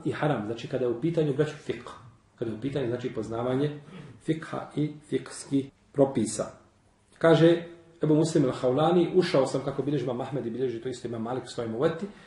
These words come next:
„ušao sam”, kaže, „u jednu džamiju u Damasku, pa sam vidio”, kaže, „jednog mladića čiji su se zubi presijavali.” I kaže, ljudi okupili, okupljeni oko njega i kada se raziđu u nečemu,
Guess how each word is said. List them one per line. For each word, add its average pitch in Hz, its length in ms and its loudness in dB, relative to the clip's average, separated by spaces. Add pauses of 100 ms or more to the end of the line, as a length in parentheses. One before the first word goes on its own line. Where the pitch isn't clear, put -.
(180)
„ušao 165 280 4
sam”, 123 180 -4
kaže, 131 260 2
„u 123 40 4
jednu 147 260 0 (920)
džamiju 131 480 4
u 113 40 -6 (500)
Damasku, 143 500 0 (480)
pa 147 100 6
sam 151 200 6
vidio”, 202 320 8
kaže, 180 200 8
„jednog 175 360 6
mladića 151 840 4 (760)
čiji 180 240 4
su 156 160 0
se 151 180 6
zubi 180 400 6
presijavali.” 151 760 8 (720)
I 156 60 0
kaže, 185 300 6
ljudi 196 220 8
okupili, 196 460 8 (240)
okupljeni 185 420 6
oko 170 200 4
njega 202 440 4
i 165 80 0
kada 175 200 8
se 165 160 8
raziđu 240 680 6 (260)
u 185 100 8
nečemu, 208 460 6